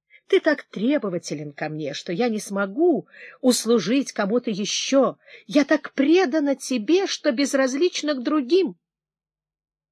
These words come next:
Они засмеялись, и Маргарита сказала:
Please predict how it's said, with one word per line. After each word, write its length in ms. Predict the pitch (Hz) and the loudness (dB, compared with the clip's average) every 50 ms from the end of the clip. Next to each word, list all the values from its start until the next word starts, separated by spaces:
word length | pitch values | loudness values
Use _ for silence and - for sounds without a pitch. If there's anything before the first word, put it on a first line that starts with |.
| _ _ _ _ _ - | _ _ _ _ _ -2
Они 240 | 202 214 226 226 | 0 0 2 0
засмеялись, 840 | 208 175 226 - - - 220 226 220 262 311 330 269 185 - - - - | 0 -2 -4 -6 -6 -6 -4 -4 -2 -2 -2 -4 -6 -8 -10 -12 -12 -8
и 80 | 208 | -4
Маргарита 500 | 196 208 196 185 226 254 262 269 - - | -4 -4 -2 -2 -2 -2 -2 -4 -6 -8
сказала: 680 | 233 - - 233 226 185 160 151 127 - 131 - - | -10 -6 -4 -4 -4 -4 -6 -8 -10 -10 -10 -12 -12